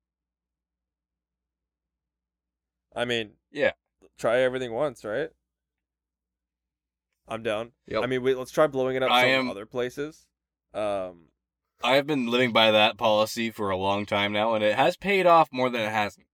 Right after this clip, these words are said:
Speaker 1: What, try everything once?
Speaker 2: Yeah, my asshole hurts. <laughs>
Speaker 1: Yeah, the cactus wasn't a good ca-, wasn't a good try.
Speaker 3: Hell no. <laughs> That sounds like the worst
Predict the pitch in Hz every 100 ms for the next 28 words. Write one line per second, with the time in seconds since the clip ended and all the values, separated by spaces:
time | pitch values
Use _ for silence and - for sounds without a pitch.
0 | _ 120 117 - 117 110 110 107 107 139
1 | _ _ _ _ _ _ _ _ _ _
2 | _ _ _ _ _ - 120 123 123 -
3 | 92 - - - - - - - - -
4 | - - - - - - - - _ _
5 | _ - - 78 - 277 135 123 139 -
6 | 120 117 113 110 - 120 73 95 113 110
7 | 104 101 104 101 101 _ _ _ _ _
8 | _ _ _ _ _ _ _ - 214 220
9 | 143 127 - - - - - _ _ -
10 | _ _ _ - - 208 180 190 208 196
11 | 185 180 160 180 302 392 -